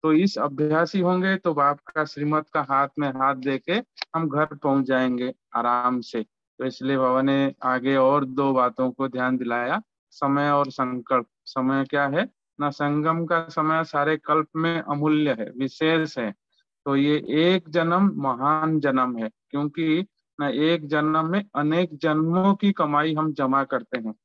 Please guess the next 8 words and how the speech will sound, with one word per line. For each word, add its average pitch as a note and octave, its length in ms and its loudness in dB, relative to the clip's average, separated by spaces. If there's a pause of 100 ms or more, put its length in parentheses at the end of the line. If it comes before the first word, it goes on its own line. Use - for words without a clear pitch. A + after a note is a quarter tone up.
(380)
प्रारब्ध C#3 460 2
बनाते C3 440 0
हैं। B2 180 -4
इसलिए C3 360 -4
बाबा C3 240 2
ने C3+ 120 -2
बोला C3 260 -2
है E3 160 -4